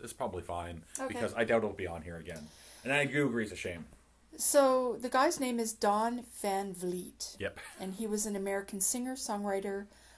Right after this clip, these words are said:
Speaker 2: multi-instrumentalist, visual artist, best known for, or best known by the stage name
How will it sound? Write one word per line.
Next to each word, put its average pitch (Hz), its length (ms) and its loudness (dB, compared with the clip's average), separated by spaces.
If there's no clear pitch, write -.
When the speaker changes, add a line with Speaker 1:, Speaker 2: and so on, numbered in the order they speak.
Speaker 2:
multi-instrumentalist, 208 1800 -2
visual 226 320 0
artist, 196 500 0
best 202 260 0
known 196 240 -2
for, 180 600 -2
or 196 60 -6
best 220 220 2
known 214 140 0
by 202 120 2
the 196 100 -2
stage 185 360 -4
name 170 280 -8